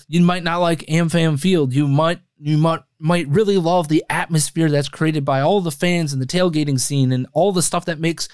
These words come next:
a Brewer game unique. You take that and no kid wants to,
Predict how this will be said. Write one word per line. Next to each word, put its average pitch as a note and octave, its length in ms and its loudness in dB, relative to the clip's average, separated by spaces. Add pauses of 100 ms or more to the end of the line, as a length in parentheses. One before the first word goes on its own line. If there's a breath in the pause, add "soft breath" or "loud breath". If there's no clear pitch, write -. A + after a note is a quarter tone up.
(200 loud breath)
a E3+ 100 2
Brewer G3+ 340 2
game C#3 240 2
unique. G#2+ 420 -6 (1800)
You A#2 100 -18
take D#3+ 240 -4
that E3+ 220 -4
and A2+ 240 0 (2250)
no F3 160 -4
kid G#2 240 -4
wants G2 540 -8
to, G#2 240 -8